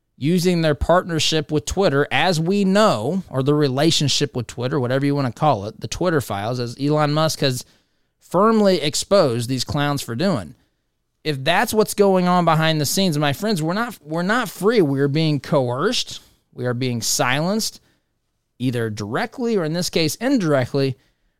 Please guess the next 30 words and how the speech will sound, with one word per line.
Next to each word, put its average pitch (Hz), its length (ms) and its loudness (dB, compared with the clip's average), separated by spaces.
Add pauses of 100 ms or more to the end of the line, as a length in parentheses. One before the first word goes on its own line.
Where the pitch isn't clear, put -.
by 151 220 2
our 147 120 2
government. 107 460 -2
Not, 156 280 0 (1160)
not 170 180 0
a 165 60 0
good 147 240 0
thing. 104 240 -6
And 143 80 -6
so 202 140 2
this 202 180 4
should 180 220 0
not 196 420 0
be, 151 400 -2 (160)
this 123 140 -6
should 160 180 0
not 180 280 0
be, 170 340 2 (180)
you 135 120 -8
know, 139 220 -4 (300)
in 117 160 -8
twenty 208 480 0 (260)
twenty-two, 165 840 2 (240)
when 117 100 -8
the 110 80 -6
Demo-, 160 300 -4 (160)
uh, 110 300 -8 (100)
no, 120 260 -16 (360)
in 120 120 -8
twenty 175 380 -2